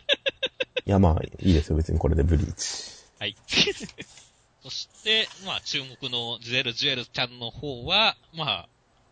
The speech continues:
Speaker 2: この二人は結構ちゃんとあっさりやられて、まあ、真打ち登場というか、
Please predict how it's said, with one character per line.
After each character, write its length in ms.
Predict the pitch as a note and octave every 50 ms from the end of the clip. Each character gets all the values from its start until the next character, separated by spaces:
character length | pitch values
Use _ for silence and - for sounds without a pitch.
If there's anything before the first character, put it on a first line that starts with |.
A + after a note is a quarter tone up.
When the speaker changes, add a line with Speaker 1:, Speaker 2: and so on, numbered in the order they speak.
| _ _ _ _ -
Speaker 2:
こ 80 | D3+ C#3
の 60 | B2+
二 200 | - - D3+ D#3
人 100 | D#3 B2+
は 80 | F#2+
結 140 | - D3 -
構 80 | - F2+
ち 80 | -
ゃ 60 | G#2+ F#2
ん 40 |
と 100 | F#2 -
あ 40 | F#2
っ 40 | -
さ 120 | - -
り 80 | F#2 F2+
や 100 | E2 E2+
ら 100 | F2+ F2
れ 100 | E2+ E2
て、 180 | - F2+ E2+ _ _ - - - _ _ _ - - - - - - _ _ _ _ _ _ _ _ -
ま 60 | C3+
あ、 20 | -
真 260 | - - F3+ C#3+ G#2
打 60 | F#2+
ち 120 | - - -
登 180 | A#2 A2 G#2+
場 120 | G#2+ G#2 G2
と 80 | -
い 40 | G2+
う 20 |
か、 60 | F#2